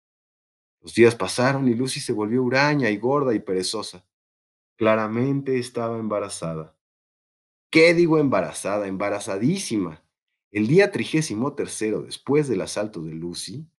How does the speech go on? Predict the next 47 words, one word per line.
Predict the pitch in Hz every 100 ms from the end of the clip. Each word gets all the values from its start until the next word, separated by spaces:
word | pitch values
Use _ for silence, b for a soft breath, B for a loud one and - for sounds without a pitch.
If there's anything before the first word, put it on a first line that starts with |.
| _
la | 139 156
gata | 214 233
maullaba | 185 151 135 156 156
inquieta, | 156 147 104 92 82
sus | - -
tetillas | 104 95 165 156 143
estaban | 117 143 131 131
muy | 156 160
inflamadas | 135 107 113 156 165 156
y |
dolían, | 113 104 127 180 185
y | 170
ella | 160 151
iba | 143 196 208
y | 170
venía | 151 165 214 202
como | 175 165
alma | 170 170
en | 165
pena | 160 175 175 170
por | 165 151
la | 143
casa. | - 95 - - _ _ _ _ _ _ _ _
El | 139 156
día | 208 196
sexagésimo | 185 208 208 196 208 214 220 185
sexto, | 165 226 240 - 262 269
la | 196
escena | 139 170 165 151
se | 139
repetía, | 123 135 127 151 160 160
pero | 123
Lucy | 120 131 127
estaba | 120 127 123
más | 120 120
inquieta, | 113 107 127 123 95
dando | 101 107
vueltas | 101 117 123 98 101
en |
una | 98 101
alfombra | 95 117 110
en | 95
la | 85
habitación | 87 85 - 87
de | 85
su | 85 90
dueña, | 87 90 87 85